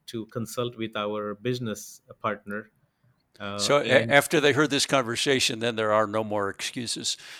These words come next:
Speaker 2: <laughs>
Speaker 1: <clears throat>
Speaker 2: Uh, uh,
Speaker 1: It's
Speaker 2: uh,
Speaker 1: important. Yeah.
Speaker 2: I, I have one last question for you, Jack.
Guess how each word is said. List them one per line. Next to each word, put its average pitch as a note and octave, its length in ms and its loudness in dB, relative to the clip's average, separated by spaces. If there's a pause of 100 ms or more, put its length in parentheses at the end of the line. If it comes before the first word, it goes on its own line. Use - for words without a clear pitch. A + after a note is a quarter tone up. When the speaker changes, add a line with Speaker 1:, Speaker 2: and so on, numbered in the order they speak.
(120)
Speaker 2:
<laughs> - 460 -8 (160)
Speaker 1:
<clears throat> C3+ 600 0
Speaker 2:
Uh, A#2+ 160 -2 (320)
uh, C3 120 2
Speaker 1:
It's F#3 160 6
Speaker 2:
uh, G3 80 8
Speaker 1:
important. A2 420 2 (200)
Yeah. G#2 180 -4
Speaker 2:
I, B2+ 200 4
I C3 120 4
have B2 160 2
one D3+ 340 4
last C#3+ 360 4
question C#3 420 -2
for F2+ 320 -4
you, E2+ 180 -4
Jack. E2 480 -4